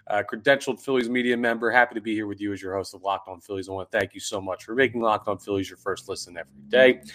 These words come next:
We're free and available wherever you get your podcasts, YouTube, the Odyssey app, all that good stuff. Make sure you're please rating, reviewing, subscribing. Take a quick second. Hit that subscribe button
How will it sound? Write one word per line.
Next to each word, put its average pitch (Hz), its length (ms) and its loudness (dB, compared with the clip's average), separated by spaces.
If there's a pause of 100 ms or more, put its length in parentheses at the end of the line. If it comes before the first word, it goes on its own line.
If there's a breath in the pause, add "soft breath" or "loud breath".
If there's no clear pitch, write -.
(240 loud breath)
We're 117 120 2
free 135 180 10
and 120 80 12
available 107 540 10
wherever 92 280 2
you 92 120 -8
get 85 160 -16
your 82 100 -16
podcasts, 151 640 8 (360 loud breath)
YouTube, 131 460 2
the 113 120 2
Odyssey 117 420 4
app, 110 220 0
all 95 120 -2
that 90 220 -6
good 90 120 -16
stuff. 113 300 2 (420 soft breath)
Make 120 120 -2
sure 117 160 -2
you're 107 80 -2
please 104 240 -4
rating, 104 400 0
reviewing, 98 520 -6
subscribing. 110 880 -2
Take 151 220 -8
a - 40 -20
quick 131 220 -4
second. 98 300 -4 (340 soft breath)
Hit 180 140 -2
that 165 180 6
subscribe 120 520 0
button 101 320 0